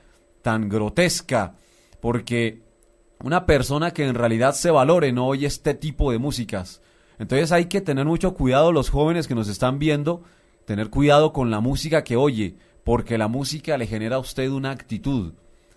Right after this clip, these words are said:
y esa actitud le va cambiando a usted la vida. La música lo lleva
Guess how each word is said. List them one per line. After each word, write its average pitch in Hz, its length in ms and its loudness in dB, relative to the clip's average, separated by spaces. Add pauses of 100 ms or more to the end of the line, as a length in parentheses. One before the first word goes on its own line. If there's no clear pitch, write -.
(220)
y 113 540 0 (160)
esa 139 340 0
actitud 160 600 0 (480)
le 113 380 2
va 131 400 2 (120)
cambiando 147 640 -2
a 143 40 0
usted 143 260 -2
la 147 160 0
vida. 143 400 -2 (920)
La 104 140 -2
música 175 600 0
lo 120 160 0
lleva 139 540 2